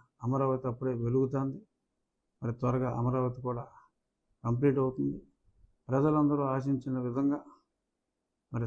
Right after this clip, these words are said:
సర్వతోముఖాభివృద్ధిగా ఆంధ్రప్రదేశ్ అత్యంత వేగవంతంగా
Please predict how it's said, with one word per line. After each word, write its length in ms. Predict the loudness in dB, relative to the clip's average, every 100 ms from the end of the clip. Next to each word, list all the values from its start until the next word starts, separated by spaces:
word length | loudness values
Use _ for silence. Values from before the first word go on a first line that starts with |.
| -2
సర్వతోముఖాభివృద్ధిగా 1200 | 0 0 2 0 0 0 0 2 0 0 -4 -4 -14 _ _ _ _ _ _ _ -2 4
ఆంధ్రప్రదేశ్ 580 | 4 4 0 -2 -4 -6 -12
అత్యంత 320 | -4 -2 0 0
వేగవంతంగా 640 | 0 0 -2 -4 -6 -8